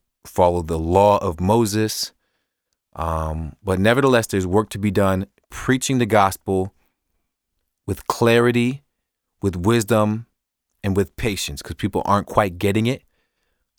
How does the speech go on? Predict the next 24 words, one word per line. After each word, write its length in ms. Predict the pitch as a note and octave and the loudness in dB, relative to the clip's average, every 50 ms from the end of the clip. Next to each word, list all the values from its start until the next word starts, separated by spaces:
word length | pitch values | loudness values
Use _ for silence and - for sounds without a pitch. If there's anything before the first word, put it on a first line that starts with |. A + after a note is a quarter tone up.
| _ - | _ -8
Um, 540 | F#2 E2+ E2 E2 E2 E2 E2 E2 D#2+ G#2 _ _ _ _ _ _ _ _ _ _ _ _ _ _ _ _ _ _ _ _ _ _ _ _ _ _ _ _ _ _ _ _ _ | -4 -4 -2 -2 -4 -4 -6 -8 -10 -12 _ _ _ _ _ _ _ _ _ _ _ _ _ _ _ _ _ _ _ _ _ _ _ _ _ _ _ _ _ _ _ _ _
yeah, 340 | - F2+ F#2 E2+ D2+ C#2+ D2+ - _ _ - | -4 -2 -2 -2 -2 -4 -8 -14 _ _ -4
and, 100 | G2+ G#2 | -2 -2
and 200 | G#2 - - G#2+ | 0 0 0 0
there's 120 | G#2+ F#2+ | 0 0
Christians 360 | - - F3 E3 - - A#2+ A2 | 0 -2 -2 -2 0 -2 0 2
all 220 | A2 A2+ A2+ G#2 | 2 2 2 2
over 140 | G#2 F2+ F2+ | 0 0 -2
the 60 | D#2 | -4
place, 380 | D2 - - C#2 B1 B1 - - | -8 -10 -10 -10 -10 -12 -12 -10
all 100 | - E2 | -6 -6
right? 140 | E2+ E2+ | -4 -4
There's 160 | D#2+ F#2 E2+ - | -4 -4 -6 -6
persecution. 880 | - - B2 A#2+ - - A2 - - A#2+ A2+ G#2+ - A#2 A2 G#2+ A2 - _ _ _ _ | -4 -4 -2 -2 -2 -6 -8 -6 -4 -2 -2 -2 -2 -2 -2 -2 -4 -8 _ _ _ _
There's 160 | - G2 F#2 F2+ | -6 -4 -4 -4
a 60 | F2 | -4
famine 400 | - - A#2 A2 G#2+ G#2+ A2 G#2+ | -2 0 0 2 2 2 0 0
that's 140 | G2+ G2 - | -2 -2 -2
being 200 | - G#2+ G#2 F#2+ | -2 -2 -2 -2
prophesied. 800 | - - G#2 F#2+ - F#2+ F#2+ - - G2 F#2+ F#2 F#2 F#2 F2+ - _ _ _ _ _ _ _ _ _ _ _ _ _ _ _ - | -2 -2 -2 -2 -2 -4 -8 -4 -2 0 0 0 0 -2 -4 -10 _ _ _ _ _ _ _ _ _ _ _ _ _ _ _ -10
Um, 480 | E2+ E2 D#2+ D#2+ D#2 D2 D2+ D2 C#2+ _ _ _ _ _ _ _ _ _ _ - | -8 -6 -6 -6 -6 -8 -8 -12 -14 _ _ _ _ _ _ _ _ _ _ -10
it, 120 | A2+ - _ _ - | -10 -10 _ _ -2
things 280 | - C3 C#3+ D3 B2+ - - | 0 0 0 0 -2 0 2
aren't, 520 | B2 B2 B2 A#2 A2 - - - - - | 4 4 4 4 2 -2 -8 -12 -12 -14